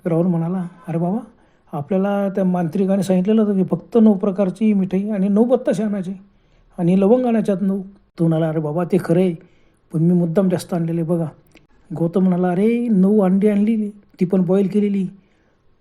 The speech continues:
नऊ बोंबील, मोठमोठे बोंबील भाजलेले पण आणलेले आहेत." त्या कपड्यावरती संपूर्ण मिठाई, बोंबील, अंडी,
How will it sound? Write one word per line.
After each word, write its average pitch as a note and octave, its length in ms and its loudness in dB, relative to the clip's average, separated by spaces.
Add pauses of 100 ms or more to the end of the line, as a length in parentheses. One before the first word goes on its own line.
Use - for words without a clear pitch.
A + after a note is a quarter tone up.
(160)
नऊ G3 360 6
बोंबील, A3+ 520 2 (240)
मोठमोठे F#3 440 0
बोंबील F3+ 320 2
भाजलेले D#3+ 720 -2 (100)
पण F#3 100 0
आणलेले F#3 280 0
आहेत." D#3+ 200 -6 (600)
त्या E3 100 -4
कपड्यावरती F3+ 800 0 (200)
संपूर्ण F3 520 0 (460)
मिठाई, E3+ 520 0 (340)
बोंबील, E3 480 0
अंडी, E3 520 -2